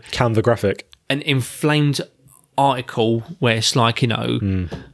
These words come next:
Speaker 2: <sighs> in fact, let me read the fucking headline. I know you said it earlier. "New government funded food pyramid," in quotation marks, "says Lucky Charms are healthier than steak."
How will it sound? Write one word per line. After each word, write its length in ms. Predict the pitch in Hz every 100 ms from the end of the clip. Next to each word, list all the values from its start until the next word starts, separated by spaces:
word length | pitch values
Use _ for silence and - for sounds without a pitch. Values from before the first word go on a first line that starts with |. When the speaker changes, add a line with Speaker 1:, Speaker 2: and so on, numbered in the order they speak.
| - - -
Speaker 2:
<sighs> 560 | - - - 151 - -
in 60 |
fact, 240 | 131 139 113
let 80 |
me 80 | 139
read 160 | 131 123
the 60 | -
fucking 380 | - 127 113
headline. 500 | 107 110 113 107 107 -
I 60 | 127
know 60 |
you 100 | 123
said 200 | 117 127
it 80 | 113
earlier. 440 | 120 113 107 104 110 _
"New 280 | 120 147 170
government 480 | - 147 147 139 165
funded 500 | - 135 131 131 113 _
food 640 | - - - 156 156 143
pyramid," 460 | - 131 113 120 127
in 140 | 123
quotation 640 | - 123 113 127 120 -
marks, 540 | 104 107 143 - - - - _ -
"says 300 | - 120 110
Lucky 300 | 135 - 165
Charms 340 | - 113 120
are 60 | 110
healthier 540 | - 139 135 123 107
than 160 | - 110
steak." 380 | 107 - 117